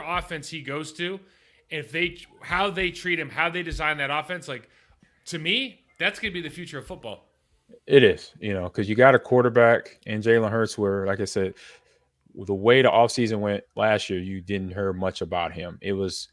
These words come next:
Speaker 2: his team, and he could just, you know, not be good this year. Everybody was negative, negative, negative. Then when the season started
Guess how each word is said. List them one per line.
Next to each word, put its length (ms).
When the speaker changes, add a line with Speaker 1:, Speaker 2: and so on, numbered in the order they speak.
Speaker 2:
his 380
team, 600
and 220
he 100
could 160
just, 240
you 100
know, 120
not 340
be 120
good 200
this 200
year. 100
Everybody 340
was 120
negative, 380
negative, 360
negative. 340
Then 160
when 80
the 60
season 280
started 540